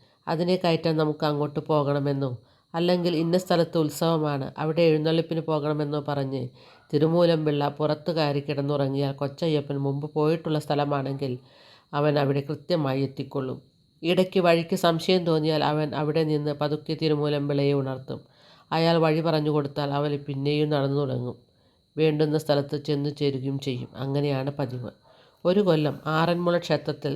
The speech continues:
ഉത്സവകാലത്ത് എഴുന്നള്ളിപ്പിനായി കൊച്ചയ്യപ്പനെ കൊണ്ടുപോയിരുന്നു. അവിടെ എണ്ണക്കാട്ട് കൊട്ടാരമക ഒരു കൊമ്പൻ ആനയും വന്നിരുന്നു. ആ ആനയ്ക്ക് വെടിക്കെട്ടിനെക്കുറിച്ച് വളരെ ഭയമായിരുന്നു. വെടിയുടെ ശബ്ദം കേട്ടാൽ ആന കൂക്കി വിളിച്ചുകൊണ്ട് ഓടും.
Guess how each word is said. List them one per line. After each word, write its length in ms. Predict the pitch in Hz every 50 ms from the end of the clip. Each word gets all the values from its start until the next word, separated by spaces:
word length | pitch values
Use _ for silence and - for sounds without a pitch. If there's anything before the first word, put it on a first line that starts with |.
| 139 160
ഉത്സവകാലത്ത് 800 | 165 160 - - 180 175 170 156 151 147 147 143 143 - - 139 135
എഴുന്നള്ളിപ്പിനായി 760 | 139 151 151 156 156 165 165 160 160 160 165 151 147 143 143
കൊച്ചയ്യപ്പനെ 640 | 139 139 139 135 - 151 143 147 139 143 139 139 135
കൊണ്ടുപോയിരുന്നു. 680 | 139 139 131 127 127 123 131 123 123 120 120 120 123 120 - _ _ - - - - - - _ -
അവിടെ 320 | 160 165 170 170 175 170 - -
എണ്ണക്കാട്ട് 600 | 160 165 170 170 180 180 180 - 180 180 180 180
കൊട്ടാരമക 640 | 175 175 165 165 - 156 160 156 160 156 156 147 151 147
ഒരു 140 | 147 151 156
കൊമ്പൻ 400 | 151 151 156 151 147 147 156 147 143
ആനയും 320 | 139 139 135 139 147 151
വന്നിരുന്നു. 520 | 151 139 127 131 127 123 123 117 113 120 120 - _ _ _ _ - _ _ -
ആ 120 | 170 185 196 190
ആനയ്ക്ക് 400 | 175 165 160 160 165 160 160 170
വെടിക്കെട്ടിനെക്കുറിച്ച് 840 | 160 160 156 147 151 156 175 165 - 165 170 165 160 156 143 139 151 156
വളരെ 360 | 143 143 139 147 147 156 156
ഭയമായിരുന്നു. 720 | 143 147 135 135 135 131 131 127 123 123 123 117 113 117 123 - - _ _ _ _ _ _ _ 170
വെടിയുടെ 360 | 175 170 175 185 190 185 190
ശബ്ദം 360 | 196 180 160 147 139 175 165 156
കേട്ടാൽ 360 | 160 156 151 - 156 156 151 - -
ആന 280 | 151 151 147 147 147 151
കൂക്കി 380 | 147 160 160 147 151 - 175
വിളിച്ചുകൊണ്ട് 580 | 160 156 143 131 135 - 131 - 143 139 135 135
ഓടും. 320 | 127 127 127 127 - -